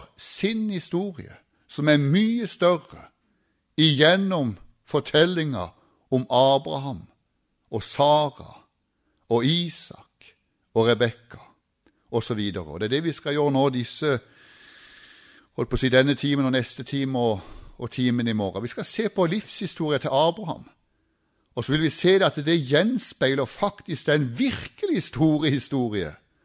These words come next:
når det gjelder Guds historie om denne verden. Så ved å studere Abrahams liv, så vil du få kjennskap til hva som kommer til å skje i verdenshistorien,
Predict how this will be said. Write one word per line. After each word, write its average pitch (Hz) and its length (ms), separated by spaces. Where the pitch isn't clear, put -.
når 120 80
det 123 100
gjelder 131 300
Guds - 300
historie 87 580
om 113 120
denne 104 260
verden. 92 480
Så 156 160
ved 175 160
å 160 40
studere 190 840
Abrahams 220 800
liv, 208 300
så - 160
vil 170 160
du 175 100
få 175 140
kjennskap 190 720
til 160 180
hva 175 240
som - 160
kommer 160 280
til 165 140
å 156 60
skje 160 500
i 196 260
verdenshistorien, 147 1040